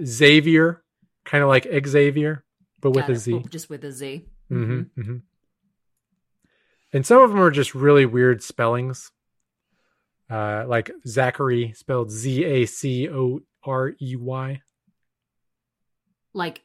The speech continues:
Speaker 2: Zachary, essentially.
Speaker 1: Z-, oh, yeah, Zachary.
Speaker 2: <laughs>
Speaker 1: I c-, I can get behind that.
Speaker 2: Yeah. I actually think Zal is a pretty dope name.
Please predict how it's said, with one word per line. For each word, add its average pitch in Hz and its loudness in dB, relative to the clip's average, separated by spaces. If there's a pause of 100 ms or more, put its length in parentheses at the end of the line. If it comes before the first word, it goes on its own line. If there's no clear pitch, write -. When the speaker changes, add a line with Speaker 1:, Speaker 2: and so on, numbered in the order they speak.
Speaker 2:
Zachary, 156 -6 (1000)
essentially. 131 -6
Speaker 1:
Z-, 175 -12
oh, 185 -2
yeah, 151 -2
Zachary. 139 -2 (680)
Speaker 2:
<laughs> 175 -16 (1300)
Speaker 1:
I 214 0
c-, 233 -2
I 254 2
can 214 -2
get 135 -2
behind 110 -4
that. 104 -8 (520)
Speaker 2:
Yeah. 302 2 (560)
I 254 0
actually 466 0
think 247 0
Zal 165 0
is 165 -2
a - -10
pretty 165 -4
dope 139 -8
name. 135 -10